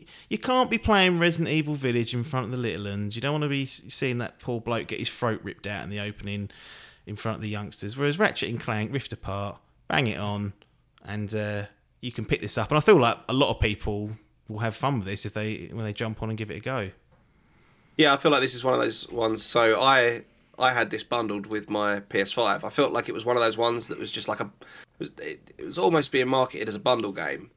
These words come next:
Speaker 2: you know,
Speaker 1: Mm.
Speaker 2: which I think is probably unfair, to be honest. Um, Insomniac have obviously got a great record of bits
Speaker 1: Yeah.
Speaker 2: and pieces. The Spider-Man games being the,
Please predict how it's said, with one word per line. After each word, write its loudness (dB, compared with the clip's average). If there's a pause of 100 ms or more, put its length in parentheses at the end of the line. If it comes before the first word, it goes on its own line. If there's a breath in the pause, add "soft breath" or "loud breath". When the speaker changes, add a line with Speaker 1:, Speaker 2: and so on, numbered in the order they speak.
Speaker 2:
you 4
know, 6
Speaker 1:
Mm. 6
Speaker 2:
which 2
I -8
think 4
is 0
probably 4
unfair, 4
to -2
be -2
honest. -4 (380 loud breath)
Um, 6
Insomniac 4
have -2
obviously -2
got 0
a -2 (1500)
great 6
record 0
of -12 (120)
bits -2
Speaker 1:
Yeah. -6
Speaker 2:
and -8
pieces. -6
The -10
Spider-Man 2
games -2
being 0
the, -2